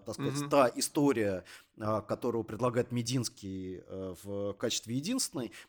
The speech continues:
Speaker 1: это история, э, ис-, история политики. Это история господствующих, э,
Speaker 2: Мгм.
Speaker 1: значит, классов, господствующих групп, которые принимали, э, которые могли принимать решения. Э, те группы, которые не могли принимать решения, да, с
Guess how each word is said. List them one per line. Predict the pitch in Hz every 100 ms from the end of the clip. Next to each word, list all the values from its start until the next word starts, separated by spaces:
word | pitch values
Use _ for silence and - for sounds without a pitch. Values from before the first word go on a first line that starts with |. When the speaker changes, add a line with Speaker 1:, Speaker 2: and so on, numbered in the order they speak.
| -
Speaker 1:
это | 170 202 143
история, | - 156 170 160 139 127 127
э, | 120 110 110 110 117
ис-, | 113 -
история | 120 156 143
политики. | 135 123 120 - - 69 - _ _
Это | 135 156 127
история | - 143 156 143 113
господствующих, | 95 110 - 131 - 104 104 107 - 101
э, |
Speaker 2:
Мгм. | 98 95 92 92 87
Speaker 1:
значит, | 90 - -
классов, | - 180 220 147
господствующих | 110 104 123 - 110 - 110
групп, | 165 226 -
которые | 107 143 131
принимали, | 113 110 110 139 123 107 - - - -
э, | 107 107 107 107 104 104 101
которые | 117 151 135
могли | 117 151
принимать | 151 127 127 131
решения. | 117 120 123 92 73 53 _ - _ _ 110
Э, |
те | 110 175 175
группы, | 143 131 120
которые | - 113 135
не | 143 220
могли | 196 135 139
принимать | 131 117 113 104
решения, | 101 - 113 92 82
да, | 82 143
с | 147 -